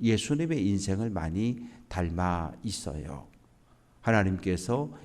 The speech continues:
이 땅에 오셨는데 아브라함 집에는 나그네의 모습으로, 어른의 모습으로 오셨지만 하나님이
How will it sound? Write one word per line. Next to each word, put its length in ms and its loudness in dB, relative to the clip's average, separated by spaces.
이 100 -2
땅에 300 2
오셨는데 920 0
아브라함 480 4
집에는 600 2
나그네의 520 4
모습으로, 800 -4
어른의 480 4
모습으로 580 -2
오셨지만 680 -8
하나님이 840 0